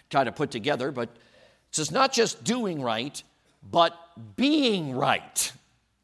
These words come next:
No wrong or mixed motives in righteous living. You know, the Bible says the plowing of the wicked is, anybody know?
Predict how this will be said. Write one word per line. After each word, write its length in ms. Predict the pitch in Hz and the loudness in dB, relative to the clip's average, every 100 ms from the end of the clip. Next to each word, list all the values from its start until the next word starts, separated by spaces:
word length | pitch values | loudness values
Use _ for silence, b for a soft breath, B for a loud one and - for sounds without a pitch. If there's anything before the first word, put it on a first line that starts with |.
| _ _ _ _ - | _ _ _ _ -4
No 280 | 143 220 285 | 6 6 6
wrong 360 | 254 240 254 | 4 4 4
or 80 | 196 | 2
mixed 360 | 190 240 - 170 | -2 -4 -4 -4
motives 460 | 208 185 135 135 | 0 0 -2 -4
in 120 | 135 139 | -6 -6
righteous 380 | 165 - 156 | -8 -8 -10
living. 300 | 156 131 104 - _ _ _ _ _ _ _ _ _ _ _ _ _ _ - | -10 -10 -12 -18 _ _ _ _ _ _ _ _ _ _ _ _ _ _ -8
You 80 | |
know, 80 | 262 | -4
the 60 | 160 | 0
Bible 240 | 190 180 | 0 0
says 180 | 180 165 | -4 -6
the 80 | 131 | -6
plowing 400 | 165 175 180 165 | -2 -2 -2 -6
of 60 | |
the 60 | 143 | -6
wicked 340 | 143 170 160 | -6 -6 -6
is, 240 | 160 170 131 | -4 -6 -6
anybody 300 | 143 135 131 | -8 -8 -6
know? 260 | 135 160 | -6 -8